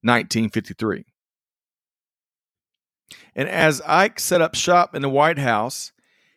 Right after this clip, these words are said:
he brought with him a grand vision to transform American roads. Two key events that President Eisenhower would experience firsthand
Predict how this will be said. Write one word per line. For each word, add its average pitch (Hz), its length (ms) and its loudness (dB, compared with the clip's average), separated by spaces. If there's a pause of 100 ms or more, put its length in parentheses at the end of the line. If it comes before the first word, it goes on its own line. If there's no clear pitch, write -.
he 143 140 0
brought 147 320 4
with 151 220 0
him 160 120 0
a 135 60 0
grand 147 520 0
vision 120 480 2
to 117 140 -2
transform 131 1040 -2
American 123 500 0
roads. 135 640 -2 (880)
Two 208 200 2
key 185 380 2
events 131 640 2
that - 260 0
President 127 500 2
Eisenhower 117 560 2
would 107 140 0
experience - 640 -2
firsthand 117 800 -2